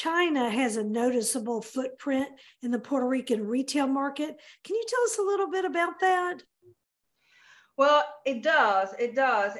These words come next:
Speaker 2: Um, but I, I can notice that it has a bigger footprint in other countries of Latin America, because since we are,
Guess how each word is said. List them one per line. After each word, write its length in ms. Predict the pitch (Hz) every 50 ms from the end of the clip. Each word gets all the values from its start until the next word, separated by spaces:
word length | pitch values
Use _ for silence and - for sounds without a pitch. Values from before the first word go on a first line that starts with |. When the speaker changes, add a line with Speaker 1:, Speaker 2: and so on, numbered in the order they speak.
| - 214
Speaker 2:
Um, 760 | 214 214 208 208 208 208 202 202 196 190 190 185 185 180 180 180 _ _ - _ _ _ _ _ _ -
but 140 | 247 240 240 -
I, 180 | 233 233 254 277 294 285 - - _ _ - 233
I 40 | 254 247 - -
can 140 | 339 339 311 294 294 294
notice 360 | 294 302 302 294 294 294 277 285 - 240
that 140 | 214 208 214 214
it 80 | 214 233 240
has 180 | 226 226 226 240
a 80 | 220 185 180 214
bigger 200 | 214 214 226 220 214 220 -
footprint 720 | 220 214 214 - _ _ _ _ - 214 202 196 196 196 - - 190
in 60 | 185 185 180
other 280 | 190 196 196 196 202 196 196 196
countries 380 | 214 196 190 190 196 180 180 - 175
of 120 | 165 - 180
Latin 220 | 180 175 180 180 170
America, 360 | 170 170 170 170 170 170 180 165
because 260 | 170 170 170 180 180 180 -
since 140 | 196 185 180 185 196 190
we 100 | 208 214 220 226 226 233
are, 360 | 220 214 214 214 214 214